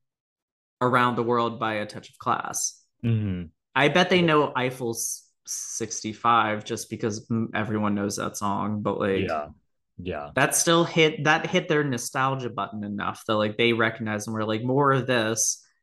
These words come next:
Speaker 1: And, like, the Ava Max song was popular because, like, they just
Speaker 2: It's a bop.
Speaker 1: Mm, it's a bop.
Speaker 2: <laughs>
Speaker 1: Sometimes it's, it's just that easy. Do you have any other songs on your list that are, like,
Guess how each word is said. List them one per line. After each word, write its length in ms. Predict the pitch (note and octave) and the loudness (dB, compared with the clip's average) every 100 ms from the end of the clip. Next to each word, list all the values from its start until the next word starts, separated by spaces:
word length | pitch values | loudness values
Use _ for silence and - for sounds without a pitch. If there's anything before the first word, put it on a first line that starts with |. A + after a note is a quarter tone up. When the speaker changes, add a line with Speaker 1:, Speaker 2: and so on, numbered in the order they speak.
| _ C3 | _ -4
Speaker 1:
And, 100 | C3+ | -2
like, 140 | C3 | 0
the 120 | C3+ C3+ | -2 -2
Ava 140 | C3+ | -2
Max 340 | B2+ B2 D3+ - | -2 -2 -4 -8
song 180 | A2+ | -6
was 160 | A2 A2 | -8 -8
popular 480 | - G#2 - A#2 A#2+ | -4 -4 -2 -2 0
because, 400 | A#2+ C3 C#3 C#3 | -2 -4 -4 -2
like, 300 | C#3+ C#3 C3+ _ _ _ _ _ _ _ - | -4 -6 -10 _ _ _ _ _ _ _ -6
they 100 | C3 | -2
just 440 | C#3+ C3+ - - _ _ _ _ _ _ - | -2 -4 -8 -10 _ _ _ _ _ _ -6
Speaker 2:
It's 160 | A#2 | 0
a 60 | G2+ | 0
bop. 360 | E2 D#2+ D2+ | 0 -2 -4
Speaker 1:
Mm, 100 | C#2 - - | -6 -12 -6
it's 180 | B2+ D3 | -2 0
a 40 | |
bop. 480 | C3+ C#3+ C3 A2+ A#2 | 6 6 6 4 2
Speaker 2:
<laughs> 60 | A2+ | -2
Speaker 1:
Sometimes 460 | - C#3+ E3 F3 E3 | 0 2 2 0 -2
it's, 180 | C#3 - | -4 -4
it's 220 | C3+ C3+ | -4 -2
just 280 | C3 C3 A2 | -4 -2 -2
that 160 | G#2+ | -2
easy. 580 | G#2+ G#2+ - - A2+ - _ _ _ _ _ _ - _ _ _ _ _ _ _ _ _ _ - | -2 -4 -6 -6 -8 -8 _ _ _ _ _ _ -20 _ _ _ _ _ _ _ _ _ _ -6
Do 140 | C3 | 4
you 80 | D#3 | 6
have 140 | G3+ G3 | 6 6
any 220 | F#3+ F#3 | 6 6
other 280 | C3 C#3 C#3+ | 4 4 2
songs 400 | - C#3+ C#3+ C#3 | 2 4 4 2
on 160 | B2 | -2
your 140 | A#2+ A2+ | 0 0
list 360 | G#2+ G#2+ - | 0 -2 -4
that 100 | A2+ | -2
are, 120 | A2+ A2 | -2 -2
like, 280 | G#2+ G#2 | -4 -6